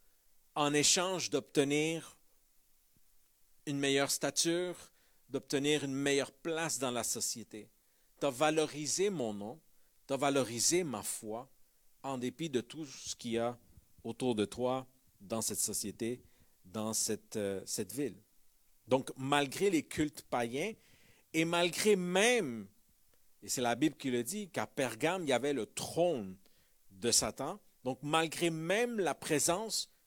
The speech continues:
de Satan dans cette ville, Satan, à un moment donné dans l'histoire, a choisi d'établir son trône dans cette ville. Et c'est pas au sens, tu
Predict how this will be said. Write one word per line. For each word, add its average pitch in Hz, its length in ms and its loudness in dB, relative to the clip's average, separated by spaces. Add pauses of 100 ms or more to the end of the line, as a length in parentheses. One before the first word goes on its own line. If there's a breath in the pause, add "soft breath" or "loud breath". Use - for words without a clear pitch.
(200 soft breath)
de 110 100 0
Satan 214 460 6
dans 139 140 -2
cette 110 260 -4
ville, 95 240 -8 (880)
Satan, 202 580 2
à 151 120 2
un 156 100 4
moment 160 220 0
donné 170 280 4
dans 170 160 -2
l'histoire, 160 920 0 (640 soft breath)
a 160 100 4
choisi 185 760 4
d'établir 151 560 2
son 156 240 0
trône 196 460 0
dans 120 160 0
cette 107 260 -4
ville. 101 320 -8 (1080 soft breath)
Et 147 80 2
c'est 151 160 4
pas 190 160 4
au 175 140 8
sens, - 720 4 (1160)
tu 113 80 -18